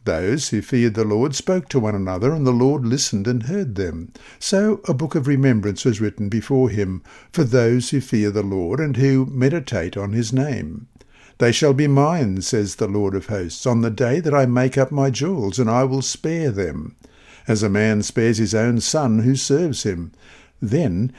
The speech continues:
you shall again discern between the righteous and the wicked, between one who serves God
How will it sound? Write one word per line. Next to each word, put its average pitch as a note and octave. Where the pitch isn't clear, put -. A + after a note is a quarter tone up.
you A#2
shall B2+
again G#2
discern G#2+
between A2
the A#2
righteous F#2+
and A2+
the A#2
wicked, A#2+
between A#2+
one D3
who F3+
serves F3+
God B2+